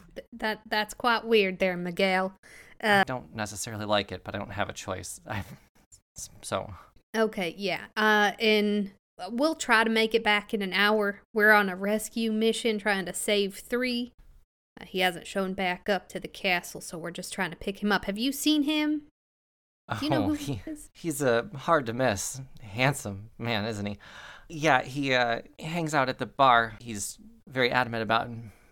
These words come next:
Speaker 2: the ball happening tomorrow.
Speaker 1: All right. Well, we're gonna go see Three, uh, at this, this
Speaker 2: <sighs>
Speaker 1: bar. Uh,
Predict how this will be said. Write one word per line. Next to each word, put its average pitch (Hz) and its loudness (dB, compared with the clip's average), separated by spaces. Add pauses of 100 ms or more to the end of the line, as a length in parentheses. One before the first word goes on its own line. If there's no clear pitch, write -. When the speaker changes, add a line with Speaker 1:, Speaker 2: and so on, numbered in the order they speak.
(200)
Speaker 2:
the 120 -8
ball 113 8
happening 104 -2
tomorrow. 101 -2 (640)
Speaker 1:
All 220 0
right. 170 -4 (100)
Well, 214 2
we're 214 0
gonna 277 2
go 269 4
see 269 -6
Three, 196 -6 (560)
uh, 175 -4 (220)
at 196 2
this, - -2 (180)
this - -8 (240)
Speaker 2:
<sighs> - -20
Speaker 1:
bar. 180 0 (260)
Uh, 175 -6